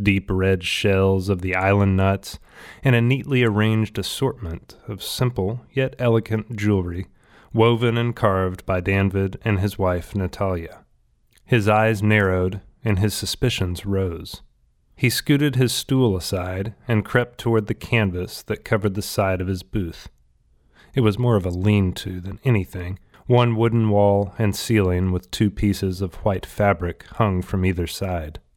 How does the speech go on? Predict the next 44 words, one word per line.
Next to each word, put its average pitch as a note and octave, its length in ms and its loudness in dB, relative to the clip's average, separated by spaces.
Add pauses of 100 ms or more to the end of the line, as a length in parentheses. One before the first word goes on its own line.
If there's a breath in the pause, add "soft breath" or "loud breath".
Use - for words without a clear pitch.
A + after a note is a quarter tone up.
(260)
It B2+ 80 4
was A2+ 160 2
shaping C3+ 440 0
up B2 180 2
to A#2+ 100 -2
be A2 120 0
a G#2 60 2
hot B2+ 340 -2
afternoon, G#2+ 760 0 (120)
and G#2+ 200 2
he'd G#2+ 180 0
just C3 220 0
spotted A#2 360 0
a A2 60 -4
ship - 380 0
coming F#2 320 -2
in. F2 300 -2 (540)
Danvid A#2 520 2
was G2+ 280 2
not A2+ 240 4
in A2 120 4
the G2 60 4
mood G2 360 2
to G#2+ 80 -2
chase - 380 -2
around G2 400 2
whichever G2 500 2
up-and-coming F#2 680 0
thief - 520 -6
was F#2+ 160 -6
hiding F#2 480 0
around F2+ 460 0
back. F#2+ 400 -4 (480)
"Get - 240 0
your - 60 -8
scrawny A#2 420 0
self G#2 340 0
round F#2 300 2
here. F2+ 320 -6 (180)
I E3 140 4
seen E3+ 320 0
you G#2+ 80 -4
hiding G2+ 460 -2
there." F#2+ 280 0